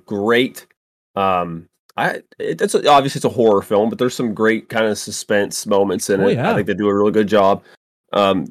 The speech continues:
Speaker 1: I think the actors are great. The cast, of course, they weren't really that big at this time. You know, Ro-, Ro-, Rose McGowan, Ben Affleck, Lee Schreiber,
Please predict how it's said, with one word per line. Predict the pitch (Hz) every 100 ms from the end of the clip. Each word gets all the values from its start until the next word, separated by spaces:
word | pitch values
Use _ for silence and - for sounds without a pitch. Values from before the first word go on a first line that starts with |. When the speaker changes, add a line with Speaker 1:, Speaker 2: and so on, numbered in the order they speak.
| -
Speaker 1:
I | 104 110
think | 190
the | 202
actors | 98 131 190 156 135
are | 117
great. | 104 113 -
The | 117
cast, | - 117 143
of |
course, | - 120
they |
weren't | 117 123 -
really | 120
that | 117 101
big | 117 117
at | 117
this | 113
time. | - 92 101 107
You | 95
know, | 87
Ro-, | 90 73 87
Ro-, | - 98
Rose | 98 113 101
McGowan, | 104 107 107 107 104 104 101 - _ _ _ -
Ben | 113
Affleck, | 110 107 - 104 101 98 -
Lee | 98 110
Schreiber, | - 107 104 98 98 98 98